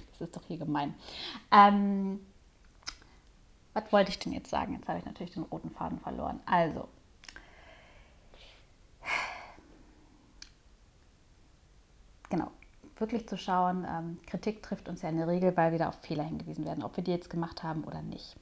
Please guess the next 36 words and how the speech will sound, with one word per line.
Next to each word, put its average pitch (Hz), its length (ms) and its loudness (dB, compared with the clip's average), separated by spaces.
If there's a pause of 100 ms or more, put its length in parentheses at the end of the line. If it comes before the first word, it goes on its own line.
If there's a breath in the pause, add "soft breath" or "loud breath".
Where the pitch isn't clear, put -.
(160)
Ja? 190 220 -2 (500 loud breath)
Und 185 80 0
wenn 185 120 2
du 190 60 4
merkst, 180 380 2 (1600)
das 165 160 -6
ist - 220 -14
gar 156 180 2
kein 156 360 -4
Fehler, 156 280 -6
den - 160 -6
du 127 60 -6
gemacht - 400 -10
hast, - 280 -10 (260)
äh, 160 300 -2
es - 120 -14
trifft - 280 -10
dich - 100 -10
aber 160 160 -6
trotzdem - 440 -10
total, 151 500 -6 (680 loud breath)
ähm, 175 600 2 (1400)
es 196 140 -6
ist 196 140 -4
alles 165 260 -2
gar 147 120 -4
nicht 175 120 -6
so - 80 -14
dramatisch, 160 460 -4
es 185 120 -12
ist - 80 -20
vielleicht 165 220 -4
auch 165 80 -10
einfach 165 300 -4
so 165 140 -4
der 165 140 -6